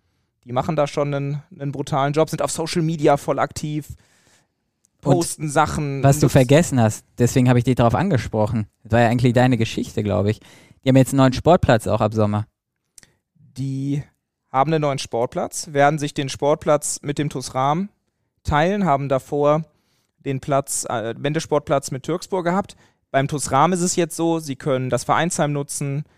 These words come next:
Speaker 1: sie können die Kabinen nutzen, können da ihre Wappen irgendwie platzieren. Vereinsleben, das hat, äh, Maurice Temme immer wieder betont,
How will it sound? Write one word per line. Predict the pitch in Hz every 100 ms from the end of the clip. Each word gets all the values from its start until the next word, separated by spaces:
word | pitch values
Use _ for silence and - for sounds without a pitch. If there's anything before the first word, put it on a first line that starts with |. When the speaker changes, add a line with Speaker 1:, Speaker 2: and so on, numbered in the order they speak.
| _ _
Speaker 1:
sie | -
können | 120 139
die | 139
Kabinen | 151 135 156 160
nutzen, | 143 143 147 139
können | 147 131
da | 113
ihre | 127 127
Wappen | 151 143 139
irgendwie | 117 131 139
platzieren. | 127 139 - - 143 135 135 -
Vereinsleben, | - 104 185 202 - 127 110 107 -
das | 135 -
hat, | 143 - - -
äh, | - - _ _ _
Maurice | 139 139 143 -
Temme | 147 143 - _ _ _
immer | - 160 160
wieder | 156 151
betont, | 135 - 143 156 190 -